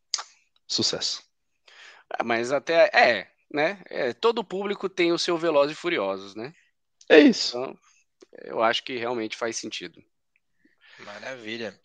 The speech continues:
Speaker 3: E aí, seguindo ali, pegando a rabeira e os, é, filmes do, do gênero ali, né? Aproveitando o sucesso, a Netflix foi lá e lançou trezentos e sessenta e cinco.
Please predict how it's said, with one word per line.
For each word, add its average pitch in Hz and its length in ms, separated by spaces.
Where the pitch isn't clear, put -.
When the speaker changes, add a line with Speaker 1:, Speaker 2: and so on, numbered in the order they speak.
Speaker 3:
E 113 60
aí, 117 220
seguindo 135 460
ali, 139 160
pegando 135 320
a 135 60
rabeira 120 500
e 117 160
os, 113 680
é, 107 300
filmes 127 440
do, 120 340
do 123 160
gênero 120 480
ali, 127 240
né? 160 100
Aproveitando 123 540
o 127 60
sucesso, 139 520
a 147 40
Netflix - 480
foi 156 120
lá 135 140
e 151 40
lançou 160 640
trezentos 160 1080
e 165 80
sessenta 151 540
e 156 120
cinco. 117 720